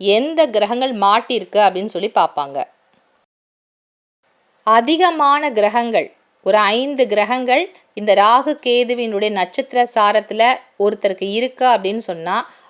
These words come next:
அவருக்கு இந்த செய்வினை பாதிப்பு என்பது ஏற்படக்கூடிய வாய்ப்புகள் ரொம்ப அதிகம் அப்படின்னு சொல்லி தெரிஞ்சுக்க முடியும். அதே மாதிரி ராகு நிற்கக்கூடிய நட்சத்திர சாரமானது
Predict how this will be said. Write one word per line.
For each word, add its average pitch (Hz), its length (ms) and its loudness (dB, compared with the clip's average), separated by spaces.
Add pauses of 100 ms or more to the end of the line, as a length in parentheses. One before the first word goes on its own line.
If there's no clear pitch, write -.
(160)
அவருக்கு 254 380 0 (120)
இந்த 208 140 -2 (160)
செய்வினை 269 520 -2 (220)
பாதிப்பு 254 580 0 (200)
என்பது 196 340 -2 (560)
ஏற்படக்கூடிய 247 800 0 (100)
வாய்ப்புகள் 202 500 0 (140)
ரொம்ப 226 200 -2 (200)
அதிகம் 208 340 -2
அப்படின்னு 185 360 -4
சொல்லி 190 220 -2 (200)
தெரிஞ்சுக்க 175 480 -6
முடியும். 131 320 -14 (960)
அதே 277 220 2 (140)
மாதிரி 285 260 2 (160)
ராகு 294 460 4
நிற்கக்கூடிய 285 680 0 (120)
நட்சத்திர 294 440 -2 (140)
சாரமானது 208 760 0